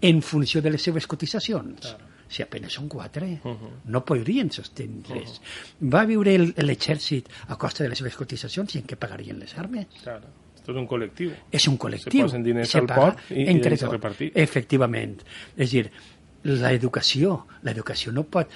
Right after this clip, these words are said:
Speaker 1: Qui cotitza en l'educació?
Speaker 2: Mhm.
Speaker 1: Només en lo que cotitzen els mestres, perquè sí que no cotitzen.
Speaker 2: Clar.
Speaker 1: Se podria mantenir la, l'educació, impossible. La sanitat, en el
Speaker 2: Igual.
Speaker 1: mateix cas. Per tant, vol dir, en eixes condicions. Per què? Perquè qui realment treballa,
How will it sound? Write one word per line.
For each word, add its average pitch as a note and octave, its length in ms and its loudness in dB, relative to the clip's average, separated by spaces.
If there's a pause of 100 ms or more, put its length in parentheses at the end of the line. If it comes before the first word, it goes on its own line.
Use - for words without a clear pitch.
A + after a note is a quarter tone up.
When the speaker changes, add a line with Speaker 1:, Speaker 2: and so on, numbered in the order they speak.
(260)
Speaker 1:
Qui G#3 160 0
cotitza C#3+ 340 0
en A#2 80 -2
l'educació? A2+ 600 -4 (600)
Speaker 2:
Mhm. A2 320 -10
Speaker 1:
Només B2+ 380 -2
en D#3 140 2
lo A#2+ 120 0
que A#2+ 120 -6
cotitzen E3 440 -2
els D3 80 -2
mestres, F3 320 0
perquè D#3 240 -4
sí - 100 -10
que D#3 120 -8
no F#3+ 100 -4
cotitzen. G#3 640 0 (160)
Speaker 2:
Clar. A#2+ 140 -16 (240)
Speaker 1:
Se E3 140 2
podria C3 240 2
mantenir C#3+ 360 0
la, G#2+ 100 -8
l'educació, A#2 840 -6 (300)
impossible. A#2+ 480 -6
La B2+ 140 -6
sanitat, C#3 640 -2 (400)
en - 60 -4
el A2+ 60 0
Speaker 2:
Igual. G#2+ 120 -4
Speaker 1:
mateix - 220 -8
cas. - 380 -14 (440)
Per C3 140 4
tant, D3 160 4
vol C3+ 160 2
dir, A2 160 -6 (300)
en C#3 140 2
eixes - 260 0
condicions. A2 680 -8
Per B2+ 180 2
què? - 180 -4 (520)
Perquè A#2+ 260 -6
qui G#2+ 260 -8
realment E3+ 580 0
treballa, A#2 480 -6